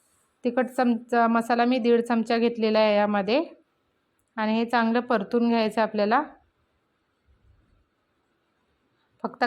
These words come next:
कांद्यावरती परतलेली आपण हे सुकट करणार आहे. आणि लसूण आणि खोबरं यामध्ये मी, अ, अ, खोबरं भाजून घेतलेलं आहे आणि लसूण, आणि त्याच्यामध्ये थोडी कोथिंबीर घातलेली आहे.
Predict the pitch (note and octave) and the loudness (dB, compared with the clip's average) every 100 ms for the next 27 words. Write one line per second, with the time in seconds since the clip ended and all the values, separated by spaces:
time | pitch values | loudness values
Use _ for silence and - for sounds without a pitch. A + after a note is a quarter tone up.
0 | B3 A#3 A3 A#3 A#3+ A#3 A#3+ A#3 A3+ A3+ | 0 2 2 2 2 0 -2 0 -2 -2
1 | A3+ A3+ A3+ A3+ A3+ G#3+ G#3+ - G3+ G3+ | -4 -2 -2 -4 -4 -6 -6 -4 -4 0
2 | G3 A3 D#4+ - _ _ _ _ _ - | 0 0 -2 -8 _ _ _ _ _ -4
3 | G#3 G#3 A3 A#3 A#3+ A#3 D4 D4 C#4 C#4+ | -2 0 0 0 2 2 0 2 2 0
4 | C4+ G#3 A#3+ B3 A#3+ A#3+ A3+ A#3 A3+ A#3+ | 0 2 2 2 2 2 0 0 0 -2
5 | B3+ C#4 B3 A3 A3 G#3+ A3 - A#3 A3 | -2 -6 -4 -2 0 -2 -4 -8 -2 -2
6 | A3 B3 A#3+ C4 B3+ A3+ A3 B3 B3+ B3+ | 0 0 2 2 4 2 2 2 0 0
7 | A#3+ A3+ A3+ C#4+ A#3 G#3+ A#3 A#3 A#3 A#3 | 2 2 2 2 0 0 2 2 0 -2
8 | C4+ - A3 A#3+ A#3+ B3 B3 B3+ A#3+ B3 | -2 -2 0 0 0 2 0 0 0 2
9 | B3 A#3 A3+ A3+ A#3 G#3+ G#3+ G#3 G#3+ | 0 0 0 0 2 0 0 0 0